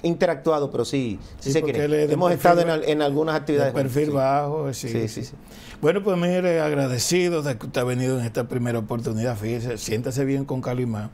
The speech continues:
Speaker 2: porque ya usted vendrá aquí más frecuentemente a esta-,
Speaker 1: Gracias.
Speaker 2: a tener estos diálogos con la población y orientar a la gente cómo va el gobierno y cómo van las cosas.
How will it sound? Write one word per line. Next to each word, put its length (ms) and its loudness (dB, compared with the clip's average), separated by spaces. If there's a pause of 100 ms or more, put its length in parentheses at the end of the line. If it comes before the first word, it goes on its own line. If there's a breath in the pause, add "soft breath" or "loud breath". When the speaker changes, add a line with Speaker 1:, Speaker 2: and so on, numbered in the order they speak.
(400 loud breath)
Speaker 2:
porque 280 -2
ya 100 0
usted 180 -4
vendrá 300 -2
aquí 340 -4
más 380 -2
frecuentemente 1040 -4 (380 loud breath)
a 80 0
esta-, 220 -2
Speaker 1:
Gracias. 220 -2
Speaker 2:
a 40 -4
tener 240 -2
estos 240 -2
diálogos 360 0
con 140 -2
la 120 -2
población 720 -2 (280 loud breath)
y 80 2
orientar 400 2
a 60 2
la 100 2
gente 320 -2
cómo 240 0
va 80 2
el 80 0
gobierno 600 0 (260 loud breath)
y 80 -4
cómo 200 0
van 160 0
las 140 -2
cosas. 540 -10